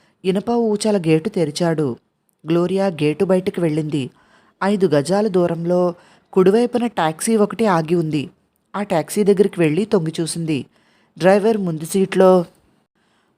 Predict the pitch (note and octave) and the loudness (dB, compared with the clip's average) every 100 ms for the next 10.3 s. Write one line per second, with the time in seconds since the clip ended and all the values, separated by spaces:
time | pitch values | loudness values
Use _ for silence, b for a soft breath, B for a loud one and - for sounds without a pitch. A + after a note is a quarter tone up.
0 | - F#3+ G3+ A#3 B3 A#3 C#3+ F#3 F#3+ F#3 | -10 -4 0 2 2 2 0 0 0 -2
1 | F3 F3+ D#3 C#3 E3 _ - F#3 F#3 - | 0 0 0 -2 -6 _ -4 -2 -2 2
2 | A3+ G#3 G3 G3 F3+ E3+ G3+ F#3+ E3 E3+ | 2 2 0 0 0 0 2 2 2 -2
3 | D3+ C#3 - B2+ E3 D#3+ F#3+ G#3+ F#3+ D3+ | -2 -4 -4 0 0 0 -4 -2 -2 -2
4 | D#3+ E3+ D#3+ - C#3 - b b b b | -2 -2 -2 -4 -6 -6 b b b b
5 | G3+ G3 F#3 G3 G3 G3+ G#3+ C#3+ D3 G#3 | -2 -2 0 -2 -4 -2 0 0 -2 -4
6 | A#3 G3+ E3+ F3+ F3 F3+ F#3 F#3 E3 B | 0 0 -2 -2 0 0 0 -2 -4 B
7 | B B - A#3 A#3 A#3 D#3 F3 A3+ G#3 | B B -6 -2 -2 2 2 4 0 0
8 | G3+ F#3+ F#3+ G3+ - F#3+ G3+ G3+ D#3+ - | 0 2 2 0 -2 -4 -4 -2 -4 -4
9 | F3+ A#3 A3 F#3 D#3+ F#3 F#3 F#3 D#3+ E3 | -4 -4 -2 -4 -4 -2 -4 -2 -4 -2
10 | E3+ F3 | -2 -2